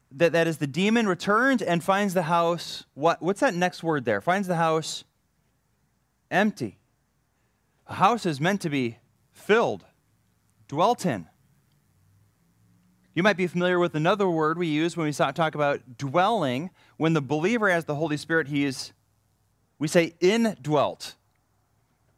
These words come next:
That's like one of those Christianese terms. It means there's someone living in you, right? Indwelt. I don't think any of you say that about your home. "Yeah, yeah, yeah, this is our indwelt house." <laughs> Right? We don't, we don't use that phrase, but that's what we mean. We dwell here. We live here.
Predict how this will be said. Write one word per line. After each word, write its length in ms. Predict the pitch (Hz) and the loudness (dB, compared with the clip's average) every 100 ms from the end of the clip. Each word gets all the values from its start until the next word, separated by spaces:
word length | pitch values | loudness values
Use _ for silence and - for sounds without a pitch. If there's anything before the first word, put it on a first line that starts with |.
| - | -20
That's 180 | - 190 | -6 -4
like 160 | 147 | 0
one 140 | 175 165 | 0 0
of 20 | |
those 160 | 131 | -2
Christianese 560 | - 175 160 135 165 185 | -4 -6 -2 0 0 -2
terms. 540 | 185 175 190 202 - - _ _ _ _ _ _ - | -6 -6 -6 -8 -12 -18 _ _ _ _ _ _ -2
It 120 | 165 | 0
means 180 | 190 190 | 2 2
there's 200 | 170 156 | 0 0
someone 260 | 185 185 151 | 0 0 -2
living 440 | 135 175 180 165 | 0 0 0 -2
in 260 | 143 131 113 | 0 -2 -2
you, 280 | 101 76 - _ _ _ | -4 -8 -18 _ _ _
right? 340 | 123 127 180 185 135 | -8 -2 -2 -4 -4
Indwelt. 920 | 135 147 147 - 120 117 156 - - _ _ _ _ _ _ _ _ _ _ _ _ - | -2 -2 -6 -10 -4 -2 -2 -6 -14 _ _ _ _ _ _ _ _ _ _ _ _ -6
I 60 | |
don't 120 | 135 | -4
think 120 | 135 143 | -2 0
any 100 | 139 | 0
of 80 | |
you 80 | 135 | 0
say 100 | 135 | 0
that 80 | 135 | 0
about 140 | 135 | 0
your 100 | 123 | -4
home. 280 | 127 139 147 | -2 -2 0
"Yeah, 100 | 123 | -2
yeah, 140 | 120 117 | -2 -2
yeah, 80 | 107 | -4
this 180 | 151 | -4
is 100 | 143 | -4
our 120 | 127 117 | -2 -2
indwelt 420 | 120 110 98 85 | -4 -2 -2 -2
house." 420 | 98 92 - - _ | -6 -6 -8 -16 _
<laughs> 40 | _ _ _ _ _ _ _ _ - _ _ | _ _ _ _ _ _ _ _ -20 _ _
Right? 160 | 143 131 | -6 -2
We 100 | 147 | -2
don't, 240 | 131 143 294 302 214 | 0 -4 -4 -8 0
we 80 | 208 | 2
don't 160 | 196 | 2
use 180 | 190 254 | 2 2
that 200 | 208 175 | 2 2
phrase, 220 | 220 233 | 2 2
but 100 | 196 | 2
that's 160 | 202 247 | 2 2
what 80 | 220 | 2
we 40 | |
mean. 140 | 233 208 | 2 2
We 140 | 233 | 0
dwell 420 | 160 156 302 339 | 0 4 6 6
here. 260 | 262 160 123 | 4 2 2
We 200 | 170 370 | 2 2
live 320 | 359 403 415 | 4 4 4
here. 400 | 202 165 135 | 4 4 2